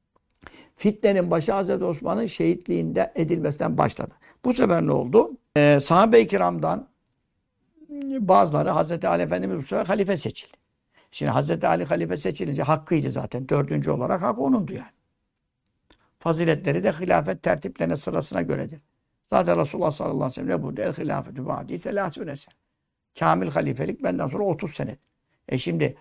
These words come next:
Hazreti Ali önden yapsaydı, efendim, bu otuz sene tamamlanmıyordu. Ama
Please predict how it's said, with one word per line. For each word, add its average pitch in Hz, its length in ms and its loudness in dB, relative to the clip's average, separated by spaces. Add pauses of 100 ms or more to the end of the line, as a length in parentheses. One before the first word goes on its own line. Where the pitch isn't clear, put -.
Hazreti 170 380 2
Ali 180 140 4
önden 170 340 -2
yapsaydı, 165 640 -2 (960)
efendim, 143 480 2 (320)
bu 180 120 4
otuz 156 240 -2
sene 175 260 0
tamamlanmıyordu. 190 920 0 (360)
Ama 170 420 4